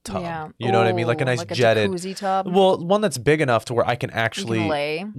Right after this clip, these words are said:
Speaker 1: like,
Speaker 2: put your
Speaker 1: s-,
Speaker 2: feet out.
Speaker 1: spread out. Yeah. Not,
Speaker 2: Yeah.
Speaker 1: I don't like taking baths in, like, a normal
Speaker 2: All
Speaker 1: t-, it's
Speaker 2: these
Speaker 1: just
Speaker 2: bathtubs are for, like,
Speaker 1: <clears throat>
Speaker 2: you'd
Speaker 1: Ti-,
Speaker 2: think
Speaker 1: they're,
Speaker 2: that these tubs were made in, like,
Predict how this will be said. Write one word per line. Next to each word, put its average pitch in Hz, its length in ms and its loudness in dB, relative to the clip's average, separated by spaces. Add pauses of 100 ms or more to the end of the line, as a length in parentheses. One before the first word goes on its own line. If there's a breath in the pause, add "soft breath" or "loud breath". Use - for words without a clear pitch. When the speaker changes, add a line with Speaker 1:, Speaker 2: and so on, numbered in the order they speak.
Speaker 1:
like, 110 260 0
Speaker 2:
put - 140 -2
your 165 100 -6
Speaker 1:
s-, - 60 -14
Speaker 2:
feet 165 240 -6
out. 175 120 -4
Speaker 1:
spread 117 240 6
out. 90 340 4
Yeah. 85 400 -6
Not, 131 260 -2
Speaker 2:
Yeah. 113 80 -4
Speaker 1:
I 123 80 2
don't 123 220 0
like 113 140 -4
taking 101 260 -6
baths 90 300 2
in, 92 60 -8
like, 87 140 -6
a 85 60 -10
normal 82 320 -8
Speaker 2:
All - 80 -4
Speaker 1:
t-, - 60 -2
it's 247 80 -4
Speaker 2:
these 190 80 -8
Speaker 1:
just 180 100 0
Speaker 2:
bathtubs 170 640 -4
are 165 160 -4
for, 170 240 -8
like, 127 400 -6
Speaker 1:
<clears throat> - 0 -
Speaker 2:
you'd - 200 -14 (440)
Speaker 1:
Ti-, 254 100 -6
Speaker 2:
think 233 80 -6
Speaker 1:
they're, 311 140 2
Speaker 2:
that 392 160 -2
these 311 180 0
tubs 240 300 0
were 254 120 2
made 202 300 -2
in, 247 100 -4
like, 175 220 -4